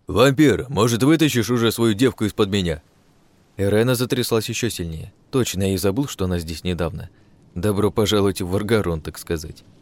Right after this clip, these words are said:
«Куда мне вылезти? По кислотным лужам прыгать?» —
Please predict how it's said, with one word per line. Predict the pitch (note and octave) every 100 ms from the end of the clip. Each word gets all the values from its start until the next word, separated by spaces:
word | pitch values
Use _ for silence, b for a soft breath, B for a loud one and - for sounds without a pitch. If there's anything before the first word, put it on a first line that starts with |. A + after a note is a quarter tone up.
| - - - - - -
«Куда | C3+ C3+
мне | C3+ D3
вылезти? | E3+ C#3 A2+ - G2 B B -
По | D3
кислотным | C#3 D#3 D#3+ D#3 D#3+ D3
лужам | F3+ G#3 F3+
прыгать?» — | F#3+ D#3 B2